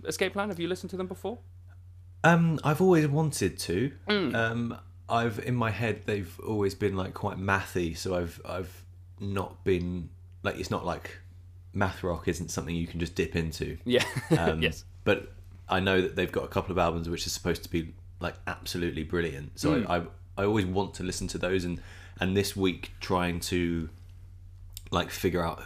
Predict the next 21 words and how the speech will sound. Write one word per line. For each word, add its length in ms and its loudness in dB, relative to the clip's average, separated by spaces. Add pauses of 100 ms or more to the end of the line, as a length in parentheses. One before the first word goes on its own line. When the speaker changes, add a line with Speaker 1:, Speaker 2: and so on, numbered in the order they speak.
Speaker 2:
which 240 -2
voices 420 -4
were 100 0
which, 380 0
I 100 -2
listened 300 0
Speaker 1:
Yes. 60 -6
Speaker 2:
to 100 0
some 300 0
Soulfly 680 0
and 200 -4
some 460 -2 (180)
Dillinger 300 -2
Escape 340 -2
Plan 240 -4
just 200 0
Speaker 1:
Got 40 -10
Speaker 2:
to 60 -4
Speaker 1:
you. 40 -4
Speaker 2:
see 180 2
what 260 -2